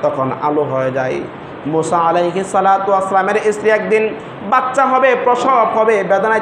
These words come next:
চিৎকার করতেছেন। এমন সময় মুসা আলাইহিস সালাতু ওয়াস সালাম আগুনের প্রয়োজন পড়ল। মুসা পয়গম্বর ডাক দেয়া বললেন, "ও প্রাণের স্ত্রী, তুমি একটু অপেক্ষা করো,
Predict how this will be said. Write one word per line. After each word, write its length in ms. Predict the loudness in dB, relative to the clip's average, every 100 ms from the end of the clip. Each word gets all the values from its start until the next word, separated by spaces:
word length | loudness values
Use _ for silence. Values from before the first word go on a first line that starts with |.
| -2
চিৎকার 560 | -4 -2 0 2 0 0
করতেছেন। 680 | -2 0 -2 2 2 0 -4 -10 -8 -2
এমন 320 | 0 2 0
সময় 320 | 0 0 0
মুসা 340 | 0 -2 0
আলাইহিস 500 | 0 2 0 0 -4
সালাতু 400 | -2 -2 -2 -2
ওয়াস 140 | -2 -2
সালাম 300 | -2 -4 -6 -10 -6
আগুনের 360 | -2 -2 0 -2 -2
প্রয়োজন 380 | -2 0 -2 -4 -4
পড়ল। 300 | -4 -2 -4 -6 -12 -4
মুসা 360 | -2 0 0 0
পয়গম্বর 520 | 0 0 -2 -2 0 0
ডাক 140 | 0 0
দেয়া 140 | 0
বললেন, 340 | 0 0 0 -2 -2
"ও 100 | -2
প্রাণের 380 | -2 -2 -2 -6
স্ত্রী, 180 | -6 -8 -4
তুমি 140 | -4
একটু 180 | -4 -4
অপেক্ষা 400 | -4 -4 -4 -6
করো, 160 | -4 -4